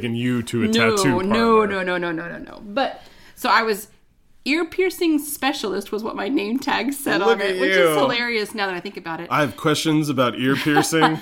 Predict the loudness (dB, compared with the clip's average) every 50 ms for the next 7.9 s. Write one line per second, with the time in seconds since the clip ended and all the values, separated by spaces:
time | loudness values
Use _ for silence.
0 | -8 -10 -4 -2 0 2 2 2 2 2 2 0 0 -2 -2 -2 -2 -2 -4 -4
1 | -4 -6 -4 -4 -4 -2 -2 -2 -2 -2 -2 -4 -2 -2 -4 -2 -2 -4 -2 0
2 | 0 0 0 2 2 0 0 0 -2 -4 -4 -4 -4 -2 0 2 2 2 2 0
3 | -2 -4 -6 -4 0 0 0 0 0 0 0 2 2 0 -2 -4 -6 -10 -14 -14
4 | -14 -12 -10 -6 -2 -2 -2 0 2 2 4 4 2 2 -2 -4 -4 -2 -4 -6
5 | -4 -6 -6 -8 -6 -8 -8 -8 -10 -10 -10 -10 -10 -10 -10 -12 -16 -20 -20 -20
6 | -20 -8 0 2 2 2 2 0 -4 -10 -12 -14 -18 -20 -20 -20 -20 -20 _ _
7 | _ -20 _ _ _ _ _ _ -6 0 2 2 2 0 -4 -12 -20